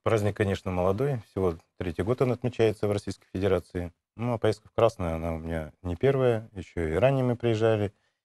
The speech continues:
И с Леонтием мы давно знакомы, и с, э,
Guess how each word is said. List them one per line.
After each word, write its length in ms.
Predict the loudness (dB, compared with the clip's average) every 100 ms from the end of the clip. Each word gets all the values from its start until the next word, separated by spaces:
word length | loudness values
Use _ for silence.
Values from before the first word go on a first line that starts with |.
| _ -4
И 180 | -4
с 140 | -4 -2
Леонтием 360 | -2 0 2
мы 240 | 2 2 0
давно 280 | -2 -2 0
знакомы, 680 | -2 0 0 0 -2 -2 -2
и 240 | -2 -4
с, 120 | -6 -6
э, 260 | -6 -6